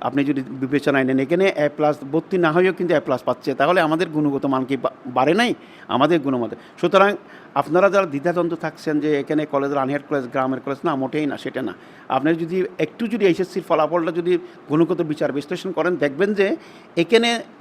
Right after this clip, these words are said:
থ্রি পয়েন্ট নিয়ে ভর্তি হয়, সেখানে, সেখানে তার এইচএসসিতে সাধারণত কমে, আমরা জানি, কিন্তু এখানে সেখানে ফোর পয়েন্ট ফাইভ, ফোর পয়েন্ট সিক্স, ফোর পয়েন্ট সেভেন হয়েছে, দা-, দাঁড়িয়েছে। সুতরাং এবং এ প্লাসের সংখ্যা দিন দিন উত্তরোত্তর বৃদ্ধি পাচ্ছে এবং ধারাবাহিকতা রক্ষা করছে। সুতরাং এই,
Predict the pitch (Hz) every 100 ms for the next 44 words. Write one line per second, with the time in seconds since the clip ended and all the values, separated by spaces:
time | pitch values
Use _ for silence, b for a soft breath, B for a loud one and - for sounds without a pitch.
0 | - 185 220 226 226 233 220 196 208 208
1 | 139 131 - 180 196 214 - 165 196 190
2 | 196 208 202 165 151 B B - 170 185
3 | 220 220 190 185 190 - - 143 131 143
4 | 143 123 113 B B 175 190 175 226 214
5 | 190 196 190 165 170 185 180 - 151 156
6 | 147 151 151 175 156 165 - 151 156 147
7 | 135 123 127 120 113 - - - - -
8 | 123 117 113 - B B B - 185 220
9 | 233 233 B - 170 208 175 175 185 185
10 | 185 214 208 175 175 170 180 160 - 175
11 | 175 151 143 180 175 139 147 190 180 180
12 | 202 208 208 175 202 165 - - B B
13 | B 196 214 220 208 - - 180